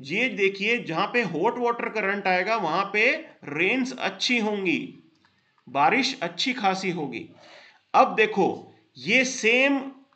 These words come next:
latitude पे है ये जगह है, ठीक है ना। अब hot water cold water आने से कितना बड़ा असर पड़ता है वो देखना vegetation का,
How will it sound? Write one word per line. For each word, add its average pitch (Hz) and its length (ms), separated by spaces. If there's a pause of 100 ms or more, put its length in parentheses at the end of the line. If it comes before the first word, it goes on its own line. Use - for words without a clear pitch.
(220)
latitude 240 720
पे 226 80
है 202 220
ये 196 100
जगह 127 280
है, - 240 (160)
ठीक 165 180
है 220 80
ना। 156 120 (500)
अब 185 140
hot 220 380
water 226 320 (100)
cold 208 300
water 220 320
आने 202 260
से 226 120
कितना 196 320
बड़ा 202 220
असर 196 220
पड़ता 180 320
है 202 160
वो 175 160
देखना 165 340
vegetation 156 540
का, 135 220